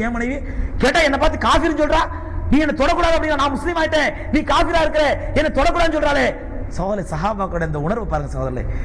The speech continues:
எதிர்க்கும் பொழுது அப்படி எதிர்த்தார்கள். ஈமான் கொண்ட பிறகு உயிரே போனாலும் சரி, அல்லாஹ்வுக்காக வேண்டி தயாரா இருந்தாங்க. சரி, இதற்கு பேர் தான் உண்மையான ஈமான்ங்கிறது, இதுக்கு பேர் தான் சஹாபாக்களுடைய வாழ்க்கைங்கிறது. நம்மள மாதிரி ஆத்துல ஒரு கால், சேத்துல ஒரு கால் வச்சுக்கிட்டு ஹைக்கி நைக்கியா இருக்கலாம். அவங்க இருந்தா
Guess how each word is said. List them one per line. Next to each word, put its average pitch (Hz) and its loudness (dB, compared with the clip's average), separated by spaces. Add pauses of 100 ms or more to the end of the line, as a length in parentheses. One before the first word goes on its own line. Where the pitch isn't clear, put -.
(240)
எதிர்க்கும் 269 0
பொழுது 190 -2
அப்படி 175 -2
எதிர்த்தார்கள். 180 -2 (420)
ஈமான் 262 0
கொண்ட 269 0 (100)
பிறகு 208 0 (420)
உயிரே 320 2 (120)
போனாலும் 285 2
சரி, 220 0 (340)
அல்லாஹ்வுக்காக 214 0
வேண்டி 180 -6
தயாரா 156 -2
இருந்தாங்க. 120 -8 (600)
சரி, 180 2
இதற்கு 220 -2
பேர் 214 -2
தான் 196 -2
உண்மையான 185 0 (100)
ஈமான்ங்கிறது, 139 -4 (440)
இதுக்கு 269 4
பேர் 254 4
தான் 196 -2
சஹாபாக்களுடைய 202 2
வாழ்க்கைங்கிறது. 175 -2 (260)
நம்மள 233 2
மாதிரி 247 4 (360)
ஆத்துல 302 2
ஒரு 254 2
கால், 262 2
சேத்துல 269 2
ஒரு 247 2
கால் 247 2
வச்சுக்கிட்டு 226 0 (300)
ஹைக்கி 330 2
நைக்கியா 262 2
இருக்கலாம். 214 0
அவங்க 151 -4 (300)
இருந்தா 370 4